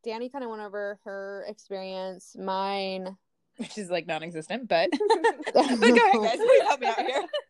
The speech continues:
Speaker 1: No, but you, I mean, from a, like, from somebody who has an ex-, has experience like that, it's important for you to obviously be involved because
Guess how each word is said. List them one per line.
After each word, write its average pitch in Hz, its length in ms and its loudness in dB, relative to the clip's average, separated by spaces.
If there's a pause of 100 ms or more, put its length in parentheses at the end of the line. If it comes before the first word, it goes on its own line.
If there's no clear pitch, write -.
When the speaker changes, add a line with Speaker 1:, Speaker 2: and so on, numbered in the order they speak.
Speaker 1:
No, 294 440 6
but 247 140 0
you, 294 260 -8 (260)
I 269 80 -6
mean, 302 280 -12
from 320 180 -6
a, 294 220 -10
like, 262 240 -6 (240)
from 269 200 -10
somebody 269 360 -10
who 254 160 -8
has 226 320 -6
an 233 80 -8
ex-, 202 260 -12 (140)
has 190 220 -8
experience 180 680 -12
like 185 240 -6
that, 190 300 -4
it's - 260 -10
important 196 460 -8
for 196 80 -10
you 185 600 -8
to - 120 -18
obviously 185 400 -8
be 175 140 -8
involved 165 420 -10
because 170 420 -10